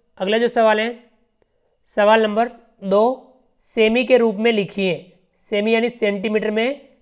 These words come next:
लिखना है। ये मिमी में दे रखा है, तो विद्या-, विद्यार्थियों, मिमी में आपको ध्यान रखना है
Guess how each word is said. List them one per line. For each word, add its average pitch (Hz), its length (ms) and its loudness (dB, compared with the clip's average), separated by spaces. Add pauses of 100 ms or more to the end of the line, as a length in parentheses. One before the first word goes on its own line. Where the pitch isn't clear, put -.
(200)
लिखना 202 300 0
है। 175 140 2 (840)
ये 220 160 0 (440)
मिमी 196 380 -2 (260)
में 214 140 -2
दे 208 100 2
रखा 208 180 0
है, 226 140 -2
तो - 180 -18
विद्या-, 196 340 -2
विद्यार्थियों, 208 340 0
मिमी 196 180 -2
में 220 80 2
आपको 208 280 0
ध्यान 202 180 2
रखना 202 200 0
है 226 80 -2